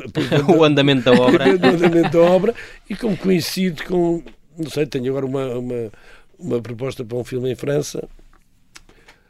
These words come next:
Speaker 2: Se
Speaker 1: Vamos,
Speaker 2: calhar vai
Speaker 1: vamos
Speaker 2: passar uns tempos a França agora nos, na,
Speaker 1: Não,
Speaker 2: em
Speaker 1: vamos,
Speaker 2: breve.
Speaker 1: vamos ver, portanto, estamos, bem, eu espero que a greve não, não, não esteja muito tempo, porque depois é uma chatice.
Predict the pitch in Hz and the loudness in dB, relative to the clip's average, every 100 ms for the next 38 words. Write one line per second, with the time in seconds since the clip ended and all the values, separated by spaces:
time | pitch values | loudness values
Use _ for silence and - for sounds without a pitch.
0 | _ _ _ _ _ _ - 117 110 107 | _ _ _ _ _ _ -4 -2 0 2
1 | 135 110 113 104 104 101 107 107 104 - | 0 0 -4 -6 -6 -4 -4 -4 -6 -6
2 | 98 98 98 95 - - - - 175 190 | -6 -6 -8 -10 -14 -12 -8 -6 0 0
3 | - 151 175 151 135 175 151 120 160 127 | 2 4 2 2 2 2 2 2 2 0
4 | - 160 143 - - 160 139 123 - 143 | -2 2 2 0 -4 0 0 0 -10 -10
5 | 131 127 131 135 - 139 104 110 104 107 | -10 -6 -2 -2 -2 -4 -4 -6 -4 -6
6 | 107 113 110 110 113 110 113 123 113 123 | -6 -4 -4 -4 -4 -6 -6 -6 -6 -8
7 | 107 117 110 139 127 - - - 101 101 | -8 -8 -8 -6 -8 -8 -18 -14 -12 -10
8 | 101 - 107 - 98 | -10 -10 -12 -12 -14